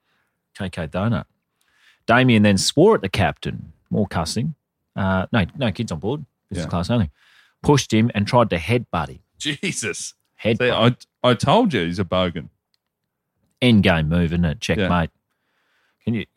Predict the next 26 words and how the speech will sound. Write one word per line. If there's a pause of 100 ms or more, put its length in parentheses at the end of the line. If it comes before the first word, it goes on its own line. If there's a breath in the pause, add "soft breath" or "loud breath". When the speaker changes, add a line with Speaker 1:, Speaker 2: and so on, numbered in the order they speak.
Speaker 1:
can
you
headbutt
in
that
fighting
shit
you
watch? (340)
Speaker 2:
No. (240)
Speaker 1:
Not
allowed
to
headbutt.
Speaker 2:
No. (360)
Speaker 1:
And
not
allowed
to (100)
Speaker 2:
Absolutely
Speaker 1:
kick
him
in
the
Speaker 2:
not.
Speaker 1:
nuts.